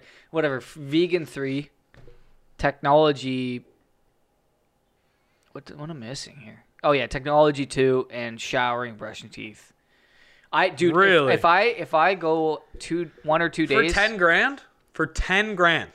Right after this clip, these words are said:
Speaker 1: Brush, what? F-, showering's one thing, but oral hygiene to me is a completely different animal.
Speaker 2: But this is ten grand.
Speaker 1: I know.
Speaker 2: You can get a whole set of teeth for ten grand.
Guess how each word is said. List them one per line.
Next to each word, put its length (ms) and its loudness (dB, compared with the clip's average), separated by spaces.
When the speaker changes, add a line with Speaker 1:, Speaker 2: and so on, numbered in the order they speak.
Speaker 1:
Brush, 320 2
what? 240 2
F-, 180 -20
showering's 680 2
one 220 2
thing, 260 -10
but 160 4
oral 400 6
hygiene 520 -2
to 140 2
me 240 -4
is 160 -2
a 80 -8
completely 500 -6
different 300 -8
animal. 140 -14
Speaker 2:
But 100 -8
this 180 -2
is 120 -6
ten 360 0
grand. 420 2
Speaker 1:
I 120 -6
know. 240 0
Speaker 2:
You 140 -4
can 160 -2
get 260 0
a 120 -2
whole 180 2
set 240 0
of 140 0
teeth 320 -2
for 120 0
ten 300 -4
grand. 320 -8